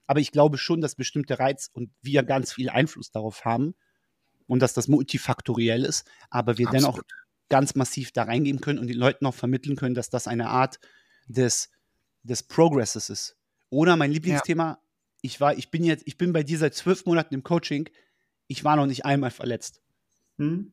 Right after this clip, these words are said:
Speaker 2: ja, voll. Das sind, das sind geile Goals auch für mich als, als Coach. Was ich gerne sag, ich bin der Wegweiser, den Weg musst du selbst gehen. Ich
Speaker 1: Ja.
Speaker 2: bin nur, ich bin dein Helfer. Ich bin, ich bin der, mit dem du dich besprichst, mit dem du Austausch hast, der dir eine Guideline gibt, der dir einen Weg zeigen kann.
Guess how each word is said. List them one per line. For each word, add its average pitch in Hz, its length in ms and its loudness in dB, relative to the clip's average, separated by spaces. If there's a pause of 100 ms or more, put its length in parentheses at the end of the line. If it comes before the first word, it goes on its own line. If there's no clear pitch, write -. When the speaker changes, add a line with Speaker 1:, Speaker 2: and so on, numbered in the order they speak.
(100)
Speaker 2:
ja, 156 200 0
voll. 160 340 4
Das 147 240 -2
sind, 160 180 2
das 147 180 4
sind 156 180 0
geile 147 300 4
Goals 147 340 4
auch 127 120 -2
für 139 120 -6
mich 135 240 -4
als, 127 240 -2
als 123 240 -4
Coach. 131 380 0 (500)
Was 151 200 4
ich 208 180 4
gerne 185 280 6
sag, 170 360 6
ich - 160 -6
bin 165 160 0
der 147 140 6
Wegweiser, 127 580 6
den 123 220 0
Weg 135 200 2
musst 131 240 -2
du 135 60 -2
selbst 113 400 -2
gehen. 104 400 -6
Ich - 80 -10
Speaker 1:
Ja. - 60 -12
Speaker 2:
bin 160 200 2
nur, 165 360 8
ich 147 140 -4
bin 160 160 4
dein 147 140 8
Helfer. 139 540 2
Ich 113 160 -6
bin, 147 340 2 (360)
ich - 80 -12
bin 160 180 4
der, 156 180 10
mit 160 200 2
dem 156 140 4
du 151 80 4
dich 147 200 0
besprichst, 165 640 4
mit 147 160 -2
dem 143 180 2
du - 80 2
Austausch 135 640 4
hast, 123 300 -2
der 135 100 4
dir 135 100 2
eine 135 160 0
Guideline 131 640 4
gibt, 113 280 -6
der 120 100 4
dir 120 140 0
einen 117 180 -2
Weg 139 300 -2
zeigen 123 420 4
kann. 131 400 -2